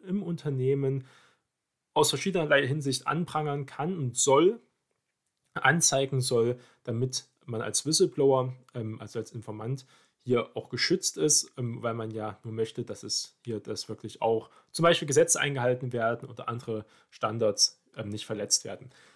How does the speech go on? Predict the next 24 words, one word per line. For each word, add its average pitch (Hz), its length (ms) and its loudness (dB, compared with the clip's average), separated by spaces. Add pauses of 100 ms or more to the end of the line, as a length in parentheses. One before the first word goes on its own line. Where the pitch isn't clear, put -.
(160)
Fangen 190 160 6
wir 208 40 4
erstmal 165 260 2
an. 175 120 2
Der 151 100 6
Bundestag 143 640 2
hat 131 120 -2
jetzt 135 180 -2
den 120 140 -2
Weg 139 220 2
freigeräumt 143 680 -2
für - 240 -4
einen 120 160 -6
neuen 135 220 -2
zweihundert 139 340 -6
Milliarden 127 540 0
Topf 135 260 -8
für 165 140 0
die 139 160 -8
Energiepreisbremsen. 139 1200 -4 (640)
Das 143 220 4
ist, 135 360 4
ähm, 131 380 2
extrem 185 640 6